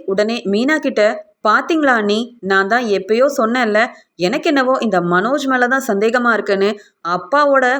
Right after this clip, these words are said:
பணத்தை எடுத்த மனோஜ் திருந்தவே இல்ல, மறுபடியும் உங்க நகையை கொண்டு போய் வித்துட்டான் போல. இவனெல்லாம் இப்படியே சும்மா விட்டா சரி வராது. இன்னைக்கு வீட்டுக்கு வந்த உடனே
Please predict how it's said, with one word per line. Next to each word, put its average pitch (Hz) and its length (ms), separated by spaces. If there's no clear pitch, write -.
பணத்தை 240 380
எடுத்த 254 300
மனோஜ் 220 420
திருந்தவே 247 420
இல்ல, 240 300
மறுபடியும் 277 600
உங்க 220 300
நகையை 269 340
கொண்டு 247 240
போய் 240 260
வித்துட்டான் 233 460
போல. 208 300
இவனெல்லாம் 262 580
இப்படியே 214 420
சும்மா 269 460
விட்டா 240 240
சரி 220 320
வராது. 190 460
இன்னைக்கு 196 520
வீட்டுக்கு 247 420
வந்த 190 260
உடனே 226 380